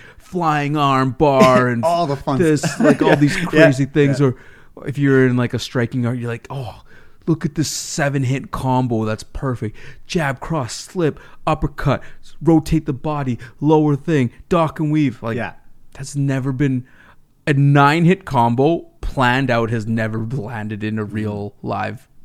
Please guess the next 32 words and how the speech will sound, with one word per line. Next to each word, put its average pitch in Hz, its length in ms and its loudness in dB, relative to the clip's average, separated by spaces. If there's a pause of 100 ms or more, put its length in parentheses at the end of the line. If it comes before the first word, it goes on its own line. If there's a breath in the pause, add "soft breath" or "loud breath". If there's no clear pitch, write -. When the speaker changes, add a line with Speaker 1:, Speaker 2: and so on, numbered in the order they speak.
(240)
Speaker 1:
boxing, 117 360 0
Speaker 2:
Right. - 160 -4 (200)
Speaker 1:
right? 123 240 -2 (540 loud breath)
Because 123 480 -2
by 127 180 4
the - 60 -6
time 123 260 0
you 143 80 0
pull 139 240 0
off 131 160 2
the 135 80 0
nine 117 340 -2
moves, 113 320 -4
you've 110 120 -6
had 131 220 0
s-, - 100 -14
the, - 200 -4
r-, 107 220 -8 (340 loud breath)
the, 123 380 -2
the 117 140 -6
person's 113 400 -2
Speaker 2:
Mm-hmm. - 80 -6
Speaker 1:
reacted 113 420 -2
in 107 100 -4
some 110 280 -6
way 113 140 -2
Speaker 2:
Mm-hmm. 110 100 -4
Speaker 1:
that's 110 180 -6
gonna 107 260 -6 (120)
alter 135 320 -2
that. - 180 -10 (960)
So 113 360 -6